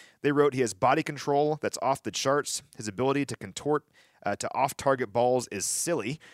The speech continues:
Uh, he thrives as an intermediate route runner and in contested situations. He controls and varies his speed very well.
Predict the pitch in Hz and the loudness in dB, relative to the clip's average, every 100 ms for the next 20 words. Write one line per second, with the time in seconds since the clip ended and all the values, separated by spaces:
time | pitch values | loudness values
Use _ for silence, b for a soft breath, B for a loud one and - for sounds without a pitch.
0 | B B B - 117 117 123 139 147 156 | B B B -2 0 0 -2 2 2 4
1 | 160 156 120 120 - 165 156 135 143 151 | 2 0 -4 -6 -6 -2 -2 0 2 0
2 | - 127 151 131 117 143 147 - 117 123 | 2 2 2 0 -4 -6 -8 -10 -6 -4
3 | 123 120 110 - 143 - 127 127 - 104 | -6 -6 -8 -2 -2 -2 -6 -6 -4 -2
4 | 127 135 127 - - b b - 117 - | -2 -4 -8 -10 -12 b b -8 -6 -2
5 | 139 151 127 113 117 131 120 107 98 - | 0 2 0 -2 0 0 0 -4 -4 -6
6 | 127 147 147 160 160 156 160 185 | -4 -4 2 2 2 2 0 -2